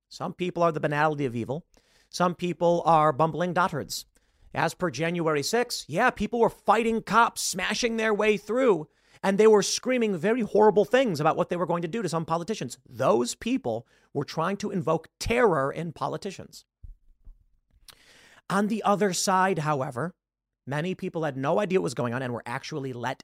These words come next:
in the building. Some of the people in the front did not scream for violence. Some of these individuals offered to help police, but they were rioting. I think bringing this distinction up is very simple. When it comes to the autonomous zone,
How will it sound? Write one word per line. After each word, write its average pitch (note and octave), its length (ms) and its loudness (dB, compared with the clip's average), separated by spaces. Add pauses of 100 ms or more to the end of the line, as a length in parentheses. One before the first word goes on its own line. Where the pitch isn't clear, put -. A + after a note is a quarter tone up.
(120)
in A#2+ 200 -10
the A#2+ 60 -10
building. A#2+ 360 -8 (840)
Some F3+ 220 0
of F#3+ 60 -2
the G3+ 80 2
people G3 380 0
in E3 120 0
the D3 60 -2
front A#3 380 0 (120)
did B3 300 0
not B3 400 4
scream D#3 540 -4
for D3+ 160 0
violence. A#2+ 480 -2 (240)
Some A#3+ 200 0
of D4 120 -2
these G#3+ 140 0
individuals F3+ 520 0
offered F3+ 300 0
to A#3 260 -4
help C4 360 0
police, E3+ 560 -2 (200)
but C#3 300 2
they C#3+ 260 -4
were B2+ 300 -4
rioting. B2+ 540 0 (680)
I F3 80 -4
think A#3 360 -2 (260)
bringing G#3+ 420 0
this G#3+ 80 4
distinction G3 400 -2
up E3 140 0
is D3+ 100 -6
very F3 220 2
simple. - 400 -4 (340)
When F#3+ 140 0
it G3 80 -2
comes G#3 220 2
to A#3 60 -4
the G3+ 100 4
autonomous F3+ 440 0
zone, E3+ 340 0